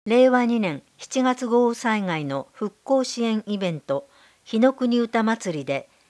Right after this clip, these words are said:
共演者と歌声で復興の後押しをする八代さん。令和四年十一月。写真の説明。日の国歌祭りの横断幕が張られたステージで、八代さんが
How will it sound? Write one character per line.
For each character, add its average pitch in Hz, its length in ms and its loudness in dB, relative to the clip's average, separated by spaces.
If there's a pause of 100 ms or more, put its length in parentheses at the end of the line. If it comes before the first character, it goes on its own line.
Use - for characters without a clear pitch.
共 226 260 4
演 214 160 2
者 170 180 -2
と 156 140 -2
歌 190 240 -4
声 185 240 0
で 165 260 -2 (160)
復 - 180 -20 (120)
興 254 200 4
の 233 140 2
後 226 240 2
押 220 120 -2
し 185 140 -2
を 170 80 4
す 165 160 -8
る 160 160 -2
八 143 220 -8
代 151 120 -4
さ 143 200 -4
ん。 131 100 -6 (560)
令 233 220 6
和 220 140 2
四 202 160 0
年 143 240 -4 (100)
十 185 200 -4
一 180 240 -6
月。 147 440 -8 (840)
写 226 200 0
真 254 260 4
の 233 100 2
説 196 280 -6
明。 170 280 -2 (460)
日 - 140 -2
の 262 160 6
国 254 240 2
歌 240 240 0
祭 214 360 0
り 170 40 0
の 170 160 2
横 220 160 4
断 220 240 2
幕 185 240 -2
が 156 100 -2
張 156 140 -4
ら 180 120 0
れ 180 120 0
た 175 140 -2
ス - 140 -14
テ 196 160 0
ー - 20 -2
ジ 151 160 -8
で、 139 240 0 (420)
八 190 240 -2
代 220 100 2
さ 196 200 -2
ん 185 100 0
が 180 220 2